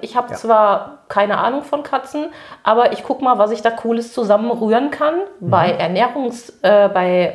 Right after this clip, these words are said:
Speaker 1: Futterergänzungsmitteln zum Beispiel oder, ähm, bei irgendwelchen Spielzeugen. Ich bastel mir irgendwas zusammen und lass das irgendwo produzieren. Und dann wird uns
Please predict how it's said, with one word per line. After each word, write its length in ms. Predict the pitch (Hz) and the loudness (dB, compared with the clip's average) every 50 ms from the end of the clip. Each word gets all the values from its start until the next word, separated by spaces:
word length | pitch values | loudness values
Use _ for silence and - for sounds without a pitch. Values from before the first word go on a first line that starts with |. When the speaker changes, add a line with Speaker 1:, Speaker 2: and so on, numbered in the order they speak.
| 185 190 | -6 -8
Speaker 1:
Futterergänzungsmitteln 1080 | - - - 269 262 - 233 214 226 247 240 - 240 233 - 240 240 240 254 233 226 | -8 -8 -4 -2 0 0 0 0 -2 -4 -4 -6 -8 -6 -4 -4 -2 0 -2 -2 -2
zum 140 | - 220 214 | -2 0 2
Beispiel 480 | 214 208 214 214 - 233 220 214 214 214 - - - - - - - - _ - | 2 2 2 0 -2 -4 -4 -4 -4 -6 -12 -18 -18 -20 -18 -20 -20 -12 _ -2
oder, 800 | 226 220 220 220 208 208 208 202 202 190 - - 196 190 196 190 | 0 2 2 4 4 6 6 6 4 4 4 2 2 2 2 2
ähm, 300 | 196 190 190 190 185 180 180 | 0 -2 -4 -6 -6 -4 -4
bei 80 | 175 | -2
irgendwelchen 420 | - 175 180 202 - 202 - 196 190 | -2 -2 -2 -4 -4 -8 -8 -10 -10
Spielzeugen. 520 | - - 269 285 285 - 269 247 240 233 | -6 -2 -2 -2 0 0 2 2 2 2
Ich 120 | 233 - | 0 -2
bastel 260 | - 208 - - 233 208 | -4 -4 -2 -2 -4 -2
mir 140 | 208 196 | -2 -2
irgendwas 380 | - 208 202 196 196 196 196 - | -2 -2 -2 0 -2 -2 -2 -6
zusammen 420 | - 196 185 240 254 262 269 254 | -6 0 2 2 2 2 0 -2
und 80 | 190 202 | 0 2
lass 200 | 214 208 208 - | 2 2 2 0
das 160 | 196 196 202 | -2 -2 -2
irgendwo 340 | - 180 208 202 196 208 196 | -4 -4 -4 -4 -2 -4 -4
produzieren. 680 | 196 - - 226 202 202 202 202 - 254 277 285 349 381 415 - - - - - - - - _ | -4 -4 -4 -4 -2 -4 -4 -6 -4 0 2 2 2 0 -2 -8 -14 -20 -20 -20 -20 -20 -12 _
Und 280 | - - 240 240 233 240 | 0 0 0 2 2 2
dann 420 | 208 196 226 262 285 269 - 190 | 2 2 2 2 0 -2 -2 -2
wird 240 | 196 226 254 254 247 | 0 0 0 0 -2
uns 260 | - 226 220 226 226 | -4 -2 -2 -4 -6